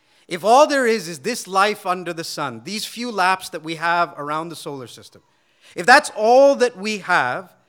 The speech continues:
Solomon's question is, what difference does any of it make? What difference does it make? You see, because there's something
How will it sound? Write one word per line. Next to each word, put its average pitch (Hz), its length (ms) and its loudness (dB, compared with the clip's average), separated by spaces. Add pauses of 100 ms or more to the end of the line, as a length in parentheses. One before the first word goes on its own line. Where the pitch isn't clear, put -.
(180)
Solomon's 190 420 -2
question 151 340 -10
is, 127 280 -18 (380)
what 226 280 -8
difference 180 360 -12
does 127 260 -18
any 156 240 -12
of 139 80 -12
it 143 120 -16
make? - 460 -20 (1700)
What 202 260 2
difference 202 400 -6
does 147 160 -14
it 147 60 -12
make? 135 200 -12
You 180 80 -14
see, 247 160 -6
because 202 360 -8
there's 190 240 -6
something 233 640 -4